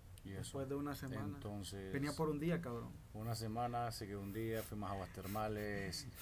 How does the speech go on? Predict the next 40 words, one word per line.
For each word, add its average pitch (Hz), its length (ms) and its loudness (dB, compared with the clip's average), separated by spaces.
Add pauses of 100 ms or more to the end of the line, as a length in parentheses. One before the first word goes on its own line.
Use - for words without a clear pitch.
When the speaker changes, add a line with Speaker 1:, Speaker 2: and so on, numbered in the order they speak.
Speaker 2:
<laughs> - 760 -6
Speaker 1:
fuimos 131 220 4
a 143 80 10
Betania, 98 880 2
fu-, - 800 -12
fuimos 98 300 -2
a - 20 -2
la 85 120 0
playa, 107 840 4 (160)
dormimos 98 360 -2
en 85 140 0
hotel, 110 600 4 (200)
anduvimos 92 480 -2
en 85 120 2
piscina, 113 880 2 (1080)
fuimos, 123 720 2
pu-, 131 140 0
puta, 110 380 4 (220)
¿qué 131 120 2
no 135 100 4
hicimos 120 300 2
nosotros? 101 500 0 (520)
Fuimos 110 200 2
Speaker 2:
Fíjate 107 180 8
Speaker 1:
al 151 60 4
Speaker 2:
que - 100 6
hay 151 220 8
Speaker 1:
ritmo, 135 100 8
Speaker 2:
algo, 170 440 8
hay 147 80 4
algo, 165 100 10
Speaker 1:
cocinamos. 151 540 10
Speaker 2:
hay - 60 10
algo, 170 260 8
hay 156 140 4
algo 175 180 6
que 170 100 6
me 143 120 4
dijo 156 180 4
Pichi. 170 400 2